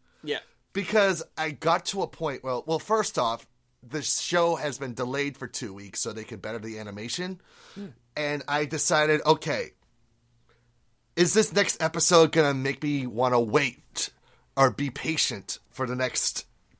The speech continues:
Speaker 2: for the next couple weeks for the next one to come up?
Speaker 3: Mm-hmm.
Speaker 2: And the answer for that was a resounding no.
Speaker 3: Mm.
Speaker 2: So I dropped the show because here's the thing. You can take fairy tales, you can turn them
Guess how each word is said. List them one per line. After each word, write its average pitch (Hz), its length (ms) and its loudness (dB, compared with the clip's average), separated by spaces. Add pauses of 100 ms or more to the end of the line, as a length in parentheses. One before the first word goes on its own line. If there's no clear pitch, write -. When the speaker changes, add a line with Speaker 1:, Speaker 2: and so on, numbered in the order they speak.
(280)
Speaker 2:
for 120 200 0
the 123 100 -4
next 123 220 -6
couple 123 220 -2
weeks 117 200 -6
for 131 120 -4
the 120 80 -2
next 117 200 -6
one 117 60 -6
to 104 80 -8
come 117 180 -6
up? - 220 -8 (260)
Speaker 3:
Mm-hmm. 113 240 -12
Speaker 2:
And 127 120 -2
the 120 200 -10
answer 175 560 2
for 185 160 -4
that 170 260 2
was 143 160 0
a 135 60 -2
resounding 117 800 -4 (380)
no. 95 360 -6 (340)
Speaker 3:
Mm. 131 200 -8
Speaker 2:
So 123 520 4 (140)
I 143 160 2
dropped 160 380 4
the 143 80 -4
show 101 460 -4 (380)
because 208 460 4 (120)
here's 226 260 2
the 196 60 -4
thing. 110 240 -2 (200)
You 156 120 -8
can 190 160 -4
take 190 380 -2
fairy 151 320 -2
tales, 143 420 -2
you 123 60 -8
can 117 80 -10
turn 151 180 -6
them 156 40 -4